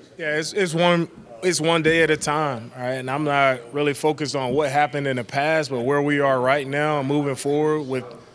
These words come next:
with our organization, I feel really good about the staff we have in place. I feel good about our process and how we're working together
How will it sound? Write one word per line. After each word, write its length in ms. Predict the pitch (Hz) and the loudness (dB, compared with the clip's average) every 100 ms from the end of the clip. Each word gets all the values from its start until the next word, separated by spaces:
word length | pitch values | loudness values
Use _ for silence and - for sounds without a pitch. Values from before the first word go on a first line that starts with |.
| - - | -18 -10
with 160 | 113 | -4
our 200 | 135 147 | 0 2
organization, 520 | 147 143 131 147 139 | 0 0 0 0 0
I 40 | 131 | -2
feel 220 | - 147 | 0 0
really 280 | 135 151 139 | 2 0 0
good 280 | 143 151 131 | 2 2 2
about 520 | 123 131 120 - - | 0 0 0 -6 -8
the 80 | 151 | -4
staff 400 | - 147 147 143 | 0 4 2 2
we 100 | 147 | 2
have 220 | 147 143 | 2 0
in 120 | 135 | -4
place. 340 | 147 160 156 | -2 -2 0
I 60 | 139 | -4
feel 240 | - 139 | -2 -2
good 240 | 127 143 131 | 0 0 0
about 260 | 127 127 | 0 0
our 160 | 127 131 | 0 -2
process 640 | - 151 147 139 147 139 143 | -2 0 2 2 0 0 -2
and 100 | 123 | -2
how 160 | 135 | 0
we're 160 | 139 127 | 0 0
working 320 | 139 131 135 | 0 -2 -6
together 540 | 127 104 135 156 185 | -8 -4 -2 0 -2